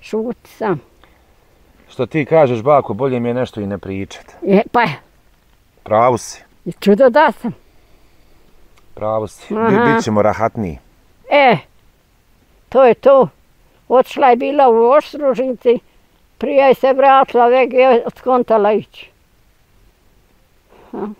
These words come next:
Speaker 1: Sin joj platio iz Kaknja, što je se oženio sad tek, nije davno.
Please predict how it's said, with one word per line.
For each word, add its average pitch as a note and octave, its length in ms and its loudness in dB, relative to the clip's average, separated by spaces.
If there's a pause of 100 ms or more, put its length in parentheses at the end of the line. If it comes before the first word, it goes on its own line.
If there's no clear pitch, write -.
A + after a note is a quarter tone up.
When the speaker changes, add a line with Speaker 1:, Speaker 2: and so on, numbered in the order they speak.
(1400)
Speaker 1:
Sin A#3+ 300 0
joj F#3 160 4
platio A#3 560 2
iz G3 180 0
Kaknja, A#3 560 -2 (280)
što - 200 -2
je G#3+ 80 2
se G3+ 140 -2
oženio A3 560 0
sad G#3+ 300 0 (160)
tek, B3+ 200 0 (440)
nije A3+ 240 0
davno. G3 540 2